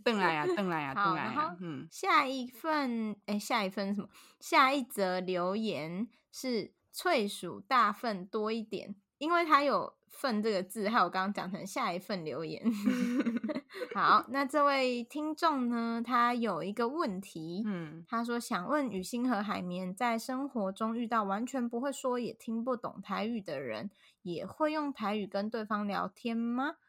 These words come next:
Speaker 2: 因为呢，他说他生活中就是会遇到一些外籍生或是听不懂台语的人，他们是完全就不熟悉这个语言。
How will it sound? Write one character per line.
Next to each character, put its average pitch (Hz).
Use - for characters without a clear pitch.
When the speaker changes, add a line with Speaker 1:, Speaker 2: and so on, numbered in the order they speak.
Speaker 2:
因 262
为 277
呢， 220
他 226
说 240
他 240
生 233
活 180
中 190
就 202
是 202
会 220
遇 220
到 196
一 190
些 190
外 208
籍 160
生 175
或 196
是 196
听 202
不 196
懂 190
台 160
语 170
的 104
人， 82
他 196
们 196
是 208
完 180
全 170
就 202
不 220
熟 -
悉 185
这 196
个 165
语 120
言。 -